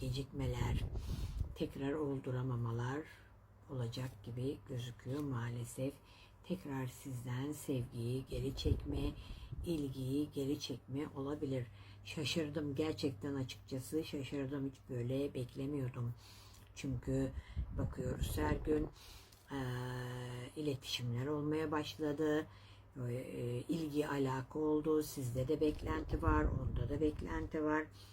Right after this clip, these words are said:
Neden böyle çıktı açıkçası? Yani, e, şaşkınlık içindeyim. Evet, yani bu aşk olmayacak,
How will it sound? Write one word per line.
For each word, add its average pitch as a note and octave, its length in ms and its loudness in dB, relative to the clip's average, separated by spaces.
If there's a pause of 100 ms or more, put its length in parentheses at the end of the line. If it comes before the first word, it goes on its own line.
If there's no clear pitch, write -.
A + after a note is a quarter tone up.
(340)
Neden C#3 600 0
böyle C3 480 2
çıktı - 560 -4
açıkçası? C#3+ 800 0 (580)
Yani, B2 460 2
e, C#3+ 500 -4
şaşkınlık B2 720 -4
içindeyim. C3 600 -4
Evet, F3 420 -2 (160)
yani C3 280 -4 (120)
bu G3 300 6 (100)
aşk - 360 0 (180)
olmayacak, - 800 4